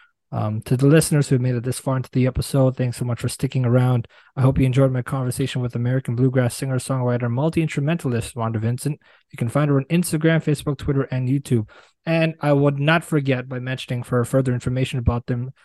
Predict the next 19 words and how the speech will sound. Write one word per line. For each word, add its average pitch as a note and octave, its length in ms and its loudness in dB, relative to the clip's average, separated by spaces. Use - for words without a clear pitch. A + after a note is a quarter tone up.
for A#2+ 400 0
further F#3 400 2
information C3+ 420 -4
about A#2 160 -4
Rhonda, C#3 400 0
you A#2+ 80 -4
can A#2+ 140 -6
visit B2 260 -4
rhonda D3+ 320 0
vincent D3 440 -4
dot A2+ 260 -10
com. A#2+ 340 -6
Thanks C#3 160 -2
so D#3 80 2
much D3+ 180 0
again, D3 240 2
Rhonda, D3 260 0
for C3+ 100 -10
taking, C#3+ 360 -4